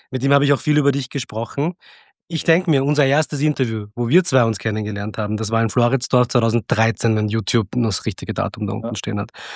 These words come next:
Speaker 1: Und da ging's eigentlich, ähm, ich hab dich interviewt, du hast noch deine Tochter im Schoß gehabt, ich weiß noch, dass deine Frau auch mit war, also jetzt ist Familie kommen, und du hast doch gesagt, "Hey, jetzt fang ich halt ein bisschen an." Und das war halt dann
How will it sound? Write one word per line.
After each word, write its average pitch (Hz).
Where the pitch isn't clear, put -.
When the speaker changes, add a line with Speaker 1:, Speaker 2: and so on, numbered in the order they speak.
Speaker 1:
Und 120
da 131
ging's 160
eigentlich, 170
ähm, 131
ich 135
hab 123
dich 139
interviewt, 165
du 156
hast 139
noch 127
deine 127
Tochter 185
im 165
Schoß 156
gehabt, -
ich -
weiß 127
noch, 123
dass 120
deine 120
Frau 160
auch 165
mit 147
war, 127
also 123
jetzt 110
ist 113
Familie 120
kommen, 151
und 123
du 123
hast 120
doch 127
gesagt, 123
"Hey, -
jetzt 127
fang 127
ich 135
halt 131
ein 123
bisschen 151
an." 139
Und 143
das 120
war 120
halt 120
dann 120